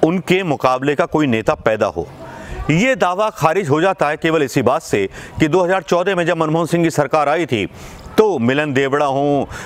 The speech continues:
चाहे सिंधिया हों, चाहे अपने सचिन पायलट हों, आरपी सिंह हों, जो भी जीत के आए थे सांसद, राहुल गांधी के जादू से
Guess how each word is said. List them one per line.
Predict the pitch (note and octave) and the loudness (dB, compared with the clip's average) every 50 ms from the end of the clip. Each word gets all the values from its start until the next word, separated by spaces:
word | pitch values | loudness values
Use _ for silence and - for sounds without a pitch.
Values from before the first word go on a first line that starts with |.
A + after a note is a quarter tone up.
| - - - | -10 -4 0
चाहे | C3+ C#3+ C#3+ C#3+ C#3+ C#3 B2+ | 0 0 0 0 0 -2 -2
सिंधिया | - - C3+ B2+ A#2+ C3+ D#3+ D#3+ | -2 0 0 0 2 2 2 0
हों, | D#3+ C3+ D3+ D3+ D#3 D3+ C#3+ B2+ G2+ - - - - - - - | 0 0 0 0 0 0 0 -2 -4 -6 -8 -12 -12 -12 -4 0
चाहे | - D#3 D3 C#3 C#3 D3+ D#3+ F3 G3 A3+ A3 - - - - - - - - - - - - - | 0 2 2 2 0 -2 -2 -2 -4 -4 -6 -10 -14 -20 -20 -20 -18 -14 -14 -14 -12 -8 -2 -2
अपने | A#2+ A2 - - D3+ G3+ C4 | -2 -2 0 0 0 0 0
सचिन | - - D3 C3+ G#3 A3 | 0 0 -2 0 0 -2
पायलट | G3 - A#3 B3+ C4 C4 B3+ G3 | 2 2 2 2 2 0 0 0
हों, | G#3 G#3+ E3 A2+ E2 - - - - - - - - - - - - - - - | 0 -2 -2 -2 -2 -4 -4 -4 -4 -4 -6 -8 -8 -8 -6 -6 -4 -2 0 2
आरपी | G#2 A#2+ C3 - - A3 | 2 0 0 -2 -4 -2
सिंह | - - G#3 G#3+ G3 | 0 0 0 0 2
हों, | F#3+ G#3 G#3+ G#3+ G3+ E3+ - - - - - - - - C3 | 2 2 2 0 0 -2 -4 -6 -6 -8 -8 -6 -2 0 0
जो | C3 F#3 G#3 G#3+ | 2 2 2 2
भी | F#3+ A#3+ C4 C4 A#3 - | 2 2 0 0 -2 -4
जीत | - C#3+ C#3 B2 E3+ G#3 G#3 - | -2 0 0 2 2 0 0 0
के | - G3 | 0 0
आए | F#3+ C#3+ D3 D3 D#3+ F#3 | 0 2 0 0 0 -2
थे | F#3 - C#3+ C3+ B2+ A#2+ G#2+ - - - - - - - - - - - - - - - | -2 0 0 0 0 0 -2 -2 -4 -8 -10 -10 -12 -16 -20 -12 -6 -4 -2 -2 0 0
सांसद, | - - E3+ F3+ G#3+ A3+ - - C#3 F#2+ - - - - - - - - - - - - - - - - | 2 2 2 2 2 -2 -2 0 -2 -2 -2 -6 -10 -6 -4 -2 -2 -2 -4 -6 -10 -12 -14 -6 0 0
राहुल | B2 D3+ F3+ F3 G#3 A3+ | 2 2 2 0 0 0
गांधी | D#3+ D3 D3+ D#3 E3+ F#3+ G#3 | 0 0 0 0 0 0 0
के | G3 F#3+ | 0 0
जादू | - B2+ C#3 D3 D3+ F3+ G#3+ | 0 0 0 2 2 0 -2
से | F3 - C3 G2 E2+ D2 | 0 0 0 0 0 -4